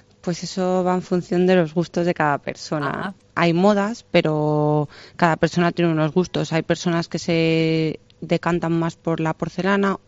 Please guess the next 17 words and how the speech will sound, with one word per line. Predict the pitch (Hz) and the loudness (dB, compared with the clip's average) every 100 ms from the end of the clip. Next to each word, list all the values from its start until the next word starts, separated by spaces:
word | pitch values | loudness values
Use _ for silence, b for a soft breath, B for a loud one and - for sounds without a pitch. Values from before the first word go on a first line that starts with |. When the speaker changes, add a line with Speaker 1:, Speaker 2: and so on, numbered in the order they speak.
| - | -4
Speaker 1:
a | 156 | -4
otros | 160 156 156 | -4 -6 -6
les | 165 | -6
gustan | 156 - 160 | -6 -6 -4
más | 156 151 | -2 -4
las | 151 | -6
flores | - 156 151 | -4 -6 -6
preservadas. | - 160 160 160 185 170 175 B B B - | -6 -6 -6 -4 -2 -2 -6 B B B -8
También | 160 170 | -4 -2
creo | 170 185 - | 0 0 0
que | |
va | 175 175 | 0 0
un | 175 | 0
poco | 175 - 180 | -4 0 0
en | 175 | 0
función | 165 160 156 165 165 | -2 -8 -4 -2 0
de, | 170 170 165 160 160 160 | 2 2 2 0 0 0